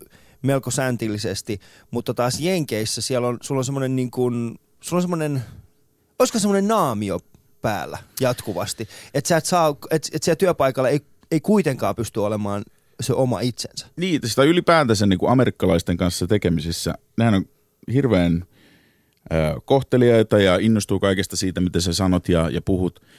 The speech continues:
Speaker 2: Mut et nytkin viiden vuoden jälkeen mulla on sellaisia ihmisiä, jotka mä oon tuntenut sen viisi vuotta. Mä en oo ihan varma,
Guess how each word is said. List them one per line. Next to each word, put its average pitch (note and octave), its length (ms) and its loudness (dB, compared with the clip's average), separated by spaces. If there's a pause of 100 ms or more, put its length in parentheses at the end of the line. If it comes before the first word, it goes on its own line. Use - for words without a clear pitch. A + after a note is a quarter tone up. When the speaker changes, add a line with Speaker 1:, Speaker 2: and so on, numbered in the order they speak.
(260)
Speaker 2:
Mut G2+ 120 2
et G2 140 0
nytkin B2 440 0
viiden C#3+ 240 2
vuoden G2+ 240 4
jälkeen G2+ 420 2
mulla F#2+ 100 -2
on G#2 40 -6
sellaisia A#2 280 -6
ihmisiä, B2+ 200 -2
jotka G#2 180 -6
mä G2 40 2
oon G2 80 -2
tuntenut G2+ 320 -2
sen G2 160 -2
viisi B2+ 220 0
vuotta. G2+ 340 2
Mä - 60 -2
en A#2 60 2
oo A2 100 -2
ihan F#3+ 220 4
varma, A2 280 4